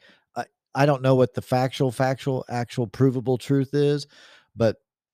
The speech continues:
being that that's how I was raised to believe that there was this man Jesus, and this is the stuff that I learned about him in my Christian upbringing, and he was so kind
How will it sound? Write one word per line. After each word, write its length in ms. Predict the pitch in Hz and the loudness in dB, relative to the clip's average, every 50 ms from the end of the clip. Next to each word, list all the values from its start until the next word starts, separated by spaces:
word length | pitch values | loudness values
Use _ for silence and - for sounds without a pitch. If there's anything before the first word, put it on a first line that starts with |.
| _ _ _ 110 104 | _ _ _ _ _
being 280 | - 131 135 131 127 120 | 2 2 2 2 0 -4
that 160 | 117 110 101 | -6 -2 0
that's 220 | 120 117 113 - | 0 -2 -2 -2
how 160 | - 120 113 | -2 -2 0
I 120 | 113 110 101 | 0 0 0
was 180 | 101 98 85 | 0 -2 -2
raised 400 | 95 127 143 131 113 107 107 - - | -2 -2 0 0 0 -2 -4 -6 -10
to 60 | 98 | -10
believe 440 | 85 95 104 113 120 120 101 107 _ _ | -8 -4 0 0 0 0 -2 -6 _ _
that 120 | - 104 - | -12 -8 -6
there 100 | 101 101 | -6 -2
was 240 | 110 131 135 113 101 | 0 0 0 0 -2
this 200 | 104 95 - - | -10 -12 -12 -12
man 280 | 101 95 92 92 95 | -10 -10 -10 -10 -12
Jesus, 520 | 87 - 95 90 90 87 98 104 104 - 107 | -10 -8 -8 -8 -6 -8 -8 -10 -10 -10 -12
and 140 | 92 90 | -12 -6
this 240 | 98 113 117 - - | -4 -4 -4 -4 -6
is 180 | 107 101 98 95 | -8 -8 -10 -12
the 160 | _ 98 87 | _ -12 -12
stuff 380 | - - - 110 104 101 - _ | -12 -8 -4 -4 -4 -4 -6 _
that 100 | - 90 | -8 -6
I 180 | 92 101 104 98 | -6 -4 -4 -6
learned 320 | 92 98 117 135 139 120 | -6 -6 -6 -6 -6 -6
about 280 | 101 87 95 92 95 98 | -6 -6 -4 -4 -6 -6
him 160 | 98 92 - | -10 -10 -12
in 180 | 90 92 92 | -12 -12 -12
my 280 | 98 107 131 139 135 127 | -10 -8 -6 -4 -4 -6
Christian 440 | - - - 110 98 - - 95 104 | -8 -6 -6 -6 -6 -6 -10 -8 -6
upbringing, 600 | 143 165 - - 95 95 90 87 92 98 110 110 _ _ _ _ _ _ _ _ _ _ - | -6 -8 -6 -8 -8 -8 -8 -8 -10 -12 -12 -14 _ _ _ _ _ _ _ _ _ _ -8
and 120 | 95 90 | -8 -8
he 260 | 85 85 117 135 151 | -4 0 0 0 2
was 480 | 156 127 104 104 107 120 120 113 113 - _ _ _ _ _ _ _ _ _ _ _ _ _ _ _ _ _ _ _ _ _ _ _ _ | 2 2 2 2 2 0 -2 -6 -10 -14 _ _ _ _ _ _ _ _ _ _ _ _ _ _ _ _ _ _ _ _ _ _ _ _
so 460 | - - - - - - 143 160 165 | -18 -16 -12 -10 -2 0 2 2 2
kind 680 | 147 - - - 120 101 85 78 71 60 - - 113 - | 0 -4 -6 -4 -4 -2 -4 -6 -8 -10 -12 -16 -20 -20